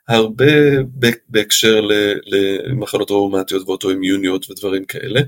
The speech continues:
אבל גם לא, גם, גם כאבי גב וכו', ואני יכול גם לתת את אותו דוגמה על, על בן אדם שהוא, אה, שהוא פרפקציוניסט.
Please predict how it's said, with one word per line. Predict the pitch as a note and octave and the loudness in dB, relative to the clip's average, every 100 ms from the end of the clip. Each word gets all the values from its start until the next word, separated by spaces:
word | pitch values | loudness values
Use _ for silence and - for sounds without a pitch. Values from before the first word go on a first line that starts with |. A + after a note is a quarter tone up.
| - - - _ | -4 -20 -20 _
אבל | G2 G2+ | 0 2
גם | A#2 C#3 | 2 4
לא, | D#3+ D3+ _ - | 4 2 _ -4
גם, | A2 A2+ - | -2 -2 -6
גם | - G#2 - | -8 -8 -4
כאבי | G2+ G#2 | -4 -2
גב | G2 G#2 G2+ | -2 -2 -2
וכו', | - A2+ | -4 -2
ואני | G#2 - G#2+ | 0 0 -2
יכול | A2 C3+ | 2 2
גם | C3 B2+ B2 | 4 4 4
לתת | A2+ A2 C3+ | 2 2 0
את | B2 | -4
אותו | - - | -6 -2
דוגמה | B2 A#2 A#2 A#2 A2 | -2 -2 -2 0 0
על, | G#2+ G#2 G2 - - - - | 0 -2 -6 -16 -20 -20 -4
על | G#2 | -2
בן | G2+ G#2+ | 0 0
אדם | G#2+ A2 A2+ | 0 0 -2
שהוא, | - G#2 G#2 G#2 | -4 -6 -6 -4
אה, | G2+ G#2 G2+ G#2 _ _ _ _ _ - - | -4 -2 -4 -8 _ _ _ _ _ -12 -6
שהוא | - B2 | -2 0
פרפקציוניסט. | A2+ B2 B2+ C#3 C#3+ E3 - - | 0 0 2 2 4 4 2 0